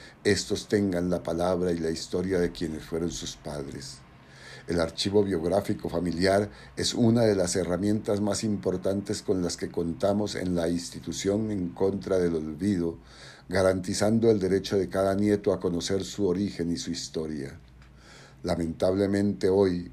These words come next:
en este día que nos invita a estar aquí reunidos reflexionando, quiero, y es mi obligación como referente mundial de un organismo de derechos humanos,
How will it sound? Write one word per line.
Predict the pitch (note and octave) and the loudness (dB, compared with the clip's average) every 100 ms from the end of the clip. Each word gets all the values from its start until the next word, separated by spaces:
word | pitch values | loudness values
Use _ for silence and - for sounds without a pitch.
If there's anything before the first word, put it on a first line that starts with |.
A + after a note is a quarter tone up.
| - | -12
en | E2 F#2+ | -2 0
este | F2+ - G#2+ | 0 0 0
día | A2+ A2+ G2 | 4 4 2
que | G2 | 0
nos | F2+ F2 | -4 -2
invita | F2 F2 G2+ A2 G2 | -2 -2 0 2 4
a | F2 | 2
estar | E2 - F#2+ | 0 -2 -2
aquí | F#2+ F2+ G#2 | -2 -2 -4
reunidos | F#2 G2+ F2 F#2 G2+ F#2+ | -2 0 0 0 2 0
reflexionando, | G2 F2+ E2+ - - E2+ F2+ F#2+ F2+ F2 F#2 - - - - - | -2 -4 -4 -6 -4 -2 -2 -2 -2 -2 -4 -12 -20 -20 -18 0
quiero, | G#2 A2+ G#2 G2+ G2 | 8 8 8 6 0
y | - F#2+ | -2 2
es | G2 G2+ | 4 4
mi | A2 | 0
obligación | F2+ E2+ E2+ D#2+ - F#2+ G2+ F#2+ - | 0 0 -2 -2 -4 0 0 -2 -4
como | F2+ E2+ | -4 -2
referente | E2 - F2 G2 G2+ G2 | -4 -4 -2 -2 0 0
mundial | F2+ F2 F2+ F#2+ | 0 0 0 0
de | G2 | 0
un | G2 | -2
organismo | F2+ F2 F2+ E2+ G2+ | -2 -2 -2 -2 0
de | F#2 E2+ | 0 0
derechos | F#2 F2+ F#2+ - - - - | 0 -2 -4 -8 -16 -14 -6
humanos, | F2 F2+ G2 G2 F#2 | -2 0 0 -2 -4